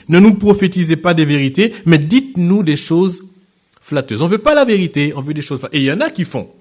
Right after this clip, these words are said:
il y en a qui profitent de cela, n'est-ce pas ? Qui enseignent des choses qui vont caresser dans le sens du poil. Je parlais avec une sœur au téléphone cette semaine et elle m'a dit, « Oui, bon, ben là-bas, euh, là où je suis, euh, »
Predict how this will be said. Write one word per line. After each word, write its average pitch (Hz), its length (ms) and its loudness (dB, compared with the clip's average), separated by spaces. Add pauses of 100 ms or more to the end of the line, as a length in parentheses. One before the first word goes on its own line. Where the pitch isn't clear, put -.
(180)
il 95 60 -14
y 127 40 -10
en - 20 -8
a 220 100 -4
qui 208 140 -6
profitent 143 340 -10
de 123 80 -10
cela, 104 200 -14
n'est-ce 110 180 -18
pas ? 208 180 -6 (240)
Qui - 180 -10
enseignent 175 460 0
des 139 140 -2
choses 196 340 2
qui 147 140 -8
vont 180 280 0 (280)
caresser 170 680 0
dans 147 120 -2
le 127 120 -2
sens 180 560 -4 (300)
du 147 140 -6
poil. 160 420 -2
Je 135 80 -10
parlais 147 220 -4
avec 135 240 -6
une 139 100 -16
sœur 135 200 -14
au - 20 -16
téléphone 123 400 -16
cette 117 180 -20
semaine 165 220 -6
et 143 40 -4
elle 139 140 -6
m'a 143 100 -6
dit, « 170 180 -6 (320)
Oui, 285 300 -6
bon, 254 280 -8
ben 208 240 -4
là-bas, 202 420 -6
euh, 139 240 -10
là 180 160 -6
où 185 60 -4
je 175 100 -8
suis, 208 340 -8
euh, » 151 160 -2